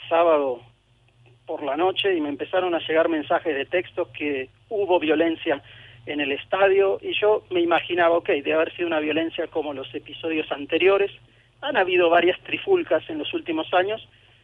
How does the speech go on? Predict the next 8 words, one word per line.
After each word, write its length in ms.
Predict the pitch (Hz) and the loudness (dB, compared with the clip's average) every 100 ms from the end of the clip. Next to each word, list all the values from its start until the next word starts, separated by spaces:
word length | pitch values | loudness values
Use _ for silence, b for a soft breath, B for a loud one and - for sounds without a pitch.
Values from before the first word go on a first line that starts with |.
| b | b
Yo 140 | - 196 | -6 -4
me 80 | |
imaginaba 440 | 202 190 - 180 175 | 0 -2 0 2 2
un 140 | 175 | 2
enfrentamiento 760 | 160 - 156 156 151 165 156 147 | -2 -2 -2 0 0 0 -2 -4
en 80 | 147 | -2
una 160 | 135 | -4
tribuna, 840 | - 143 196 202 190 180 170 165 | -4 2 6 8 8 4 0 0